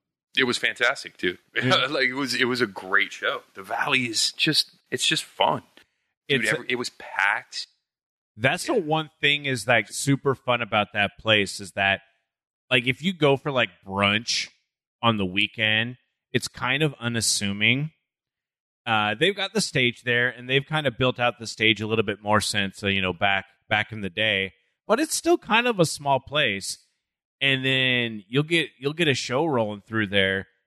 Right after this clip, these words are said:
Speaker 2: and it'll fucking pack it up.
Speaker 1: Dude, the whole place is a sleeper. That's, people don't get it. It's a fucking jewel.
Speaker 2: Yeah.
Speaker 1: <laughs> You know what I mean? You, you, like, you go there for brunch or breakfast on the weekends. It's delicious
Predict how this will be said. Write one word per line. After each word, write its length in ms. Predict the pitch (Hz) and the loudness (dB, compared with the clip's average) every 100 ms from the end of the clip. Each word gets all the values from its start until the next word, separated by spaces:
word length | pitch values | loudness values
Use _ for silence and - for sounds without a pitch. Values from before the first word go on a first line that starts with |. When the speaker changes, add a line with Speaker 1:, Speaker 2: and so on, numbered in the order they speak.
| _ | _
Speaker 2:
and 80 | 95 | -6
it'll 200 | 110 131 | -2 -2
fucking 440 | 101 123 117 101 87 | 2 2 2 -2 -8
pack 340 | - 104 120 - | -2 0 0 -2
it 120 | 87 | -8
up. 340 | 90 117 101 82 - | 0 2 2 -4 -6
Speaker 1:
Dude, 140 | 104 - _ | -6 -6 _
the 60 | - | -6
whole 300 | - 175 165 | -2 0 0
place 360 | - 117 - | 2 2 2
is 120 | 107 90 | -6 -6
a 80 | |
sleeper. 560 | 82 - 90 80 - - - | -2 0 0 -2 -2 -10 -8
That's, 220 | - 101 - | -6 -4 -4
people 340 | - 123 110 | -2 -2 0
don't 220 | 107 92 | 0 0
get 160 | 90 85 | 0 -2
it. 120 | 82 | -4
It's 140 | 87 - | -8 -10
a 40 | |
fucking 560 | - - 135 - 101 90 _ _ _ _ | -10 -2 -2 0 -6 -6 _ _ _ _
jewel. 480 | - - 107 107 92 - _ _ - | -4 0 0 0 -4 -8 _ _ -6
Speaker 2:
Yeah. 260 | 107 151 202 208 | -2 -2 0 -2
Speaker 1:
<laughs> 40 | - 214 - - - 120 117 110 | -2 -4 -2 -4 -4 -8 -12 -12
You 100 | 180 | -4
know 60 | 226 | 0
what 100 | 214 | 0
I 40 | |
mean? 200 | 190 190 202 - - | 2 2 2 -8 -6
You, 160 | 165 170 | 0 0
you, 140 | 156 170 131 - - - | 2 0 0 -8 -8 2
like, 280 | 127 117 - _ | 2 2 -6 _
you 160 | - 113 | -8 -4
go 200 | 131 127 | -2 0
there 140 | 135 | 0
for 180 | 135 127 | 0 -4
brunch 640 | 107 104 98 113 - - 101 | 0 2 2 2 -2 -2 -6
or 80 | |
breakfast 540 | 98 95 98 - 110 - | -2 2 2 2 -2 0
on 80 | 104 | -4
the 60 | |
weekends. 640 | 98 98 - 101 101 101 - | -4 -6 0 0 0 -2 -6
It's 200 | - 101 | -6 -6
delicious 840 | 95 95 101 98 - 95 92 - | -4 -4 -4 -4 0 0 2 -2